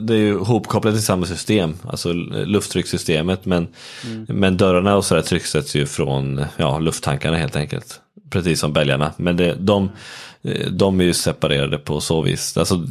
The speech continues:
Speaker 1: eh, dörrarna och så är inte beroende av, av, eh, eh, bälgarna. Så.
Speaker 2: Nej.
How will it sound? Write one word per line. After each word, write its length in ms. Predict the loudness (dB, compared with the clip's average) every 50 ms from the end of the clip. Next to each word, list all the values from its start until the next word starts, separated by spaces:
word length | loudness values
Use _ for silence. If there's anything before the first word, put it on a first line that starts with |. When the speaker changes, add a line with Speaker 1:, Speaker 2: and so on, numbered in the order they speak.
| -6 -2
Speaker 1:
eh, 360 | 0 0 2 2 2 0 0
dörrarna 480 | 2 2 2 4 4 2 2 4 2
och 60 | 2 2
så 160 | 2 2 2
är 40 | 2
inte 160 | 2 0 -2
beroende 720 | 0 0 2 2 0 -2 0 0 0 0 2 2 2 4
av, 360 | 4 4 2 2 0 -2 -8 -10 _ _ _ _ _ _ _ -8 -2
av, 440 | 0 0 2 2 0 -2 -4 -2 -2
eh, 200 | -2 0 -2 -2 -4 -6 -8 -12 -14 -14 -10 -6 -4 -4
eh, 260 | -2 -4 -4 -6 -6
bälgarna. 520 | -4 -2 -2 0 0 0 0 -2 -2 -4 -6 -14 _ _ _ _ _ _ _ -16
Så. 200 | -12 -12 -12 -10 -10
Speaker 2:
Nej. 260 | -8 -6 -6 -6